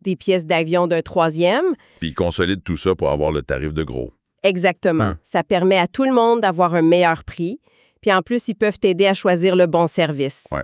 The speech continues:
Speaker 2: parce que les sources disent de pas toujours prendre le service express de deux à quatre jours, non ?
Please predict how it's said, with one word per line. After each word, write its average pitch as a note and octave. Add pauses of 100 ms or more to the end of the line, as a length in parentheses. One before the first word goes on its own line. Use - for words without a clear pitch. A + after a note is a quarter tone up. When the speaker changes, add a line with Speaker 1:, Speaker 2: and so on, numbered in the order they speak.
Speaker 2:
parce -
que -
les C#2+
sources D2
disent E2
de D2+
pas D#2+
toujours D2+
prendre C#2+
le C2+
service C2+
express C#2
de C2+
deux C#2
à C2
quatre C2+
jours, A1+
non ? D#2